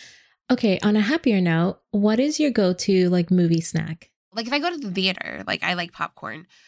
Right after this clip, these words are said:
Speaker 2: But normally it's actually, it's chips. Ch-, like, chips and salsa.
Speaker 1: Chips and salsa instead of popcorn?
Speaker 2: Yeah.
Speaker 1: My sister introduced me to a very specific type of movie snack that I have gone on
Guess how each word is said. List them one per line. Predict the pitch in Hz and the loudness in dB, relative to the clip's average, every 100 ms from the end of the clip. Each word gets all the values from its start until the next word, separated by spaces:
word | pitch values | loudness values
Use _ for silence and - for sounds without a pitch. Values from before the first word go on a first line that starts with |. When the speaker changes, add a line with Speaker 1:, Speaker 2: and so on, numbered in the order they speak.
| _ _ | _ _
Speaker 2:
But | 269 262 | -6 -2
normally | 254 294 320 | -2 -2 -4
it's | 254 - | -4 -4
actually, | 190 - 143 | -4 -4 -2
it's | 175 - | -4 -2
chips. | - 151 156 - - - _ _ _ _ _ | 0 -2 -4 -6 -6 -8 _ _ _ _ _
Ch-, | - - | -4 -2
like, | 175 | -2
chips | - 180 170 | -2 -2 -4
and | |
salsa. | 170 151 156 151 156 165 _ _ _ _ _ | -2 -2 -2 -2 -2 -4 _ _ _ _ _
Speaker 1:
Chips | - - 240 240 - | -4 -2 0 0 -2
and | 285 277 | -2 0
salsa | - - 185 202 - 254 | 0 0 2 2 0 2
instead | 226 - 202 | 2 2 0
of | 190 - | 0 -4
popcorn? | - 170 170 - 277 320 339 _ _ | -2 -2 -2 -4 -2 -2 -4 _ _
Speaker 2:
Yeah. | 233 269 294 294 - _ _ _ _ | _ -4 -4 -6 -16 _ _ _ _
Speaker 1:
My | 214 220 269 | 2 2 2
sister | - 214 - - 220 - | 0 0 -2 0 0 2
introduced | 196 - 202 180 175 - - | 0 2 0 2 2 0 0
me | 202 196 196 196 | 2 4 2 0
to | - - 190 175 | -4 0 2 4
a | |
very | 170 175 180 185 | 2 2 2 0
specific | - 185 - 180 180 165 | -2 -2 -2 -2 -2 -4
type | - 175 170 | -2 0 0
of | 170 | 2
movie | 180 170 175 | 4 4 2
snack | 175 202 180 185 - - | 0 0 2 2 -2 -4
that | 175 | -2
I | 165 | 0
have | 170 185 170 170 | 0 0 -2 -2
gone | - 175 175 | -2 0 2
on | 165 165 170 175 | 2 2 2 0